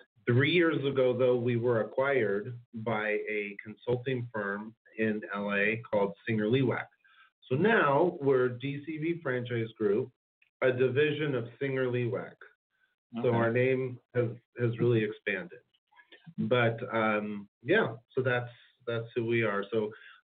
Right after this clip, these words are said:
Speaker 1: I don't have the checkbook in my drawer anymore,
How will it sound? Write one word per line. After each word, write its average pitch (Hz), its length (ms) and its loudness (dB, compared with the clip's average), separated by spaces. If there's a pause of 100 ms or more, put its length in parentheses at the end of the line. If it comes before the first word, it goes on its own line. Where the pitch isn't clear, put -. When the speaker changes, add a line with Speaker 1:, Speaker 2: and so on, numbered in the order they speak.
(140)
Speaker 1:
I 135 140 6
don't 165 160 4
have 165 160 2
the 165 160 2
checkbook 151 380 0
in 147 100 4
my 135 220 2
drawer 139 420 4
anymore, 139 640 0